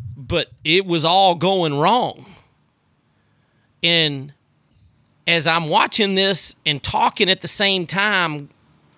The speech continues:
not really realizing what I'm, even my horse realized what was up, and, and old Paint just kinda looked up and saw this. Behind the arena, right behind, remember, I'm in front of the bucking chutes.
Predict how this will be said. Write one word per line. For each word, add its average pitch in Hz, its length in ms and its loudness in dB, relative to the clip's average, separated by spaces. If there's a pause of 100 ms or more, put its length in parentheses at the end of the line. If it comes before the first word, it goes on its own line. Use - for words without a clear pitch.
(480)
not 160 340 -4
really 196 260 2
realizing 180 520 0
what 180 60 -2
I'm, 160 120 -4 (240)
even 254 300 0
my 180 160 2
horse 254 480 0
realized 139 560 2
what 151 220 0
was 131 200 -2
up, 135 200 0
and, 139 280 -6
and 160 140 -4
old 170 240 0
Paint 233 420 -2
just 170 240 -2
kinda 170 240 -2
looked 156 360 0
up 156 160 2
and 151 100 -6
saw 147 320 0
this. 156 360 -6 (1700)
Behind 240 720 2
the 185 180 4
arena, 156 540 2 (500)
right 190 320 -2
behind, 196 600 0
remember, 180 260 -2
I'm 220 160 0
in 185 100 -2
front - 280 -2
of 147 60 -2
the 127 40 -2
bucking 143 320 0
chutes. 123 380 -4